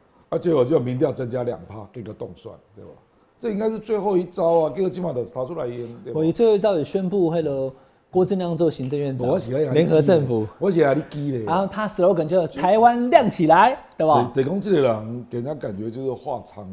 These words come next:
Speaker 1: 不住啦。啊，可是当总统有一些话是，尤其是美国跟，呃，中，中，两岸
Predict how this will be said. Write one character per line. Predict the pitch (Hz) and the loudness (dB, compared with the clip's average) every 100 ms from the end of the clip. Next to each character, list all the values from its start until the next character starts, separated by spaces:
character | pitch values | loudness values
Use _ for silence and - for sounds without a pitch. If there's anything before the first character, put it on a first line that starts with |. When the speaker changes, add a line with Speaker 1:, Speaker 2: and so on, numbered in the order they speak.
| 92 | -16
Speaker 1:
不 | 95 - | -20 -18
住 | 135 87 - | -18 -18 -20
啦。 | _ _ _ _ _ _ _ _ _ | _ _ _ _ _ _ _ _ _
啊， | 160 | -6
可 | 131 | -4
是 | 139 170 | -4 -4
当 | 170 170 | -4 -4
总 | 147 151 | -6 -6
统 | 156 117 | -6 -6
有 | 104 110 | -8 -10
一 | |
些 | 120 143 | -10 -12
话 | 143 135 120 | -8 -8 -8
是， | - 127 110 98 _ _ _ _ _ _ _ - - _ _ _ _ - | -12 -12 -12 -14 _ _ _ _ _ _ _ -20 -20 _ _ _ _ -12
尤 | 139 | -10
其 | 131 | -8
是 | 135 151 | -8 -8
美 | 117 104 | -10 -12
国 | 90 113 | -12 -10
跟， | 131 135 143 - _ _ _ _ | -10 -10 -12 -20 _ _ _ _
呃， | - - 101 95 98 | -20 -20 -20 -20 -14
中， | 139 143 127 | -12 -12 -12
中， | 139 147 165 | -12 -12 -12
两 | 110 | -12
岸 | 127 | -12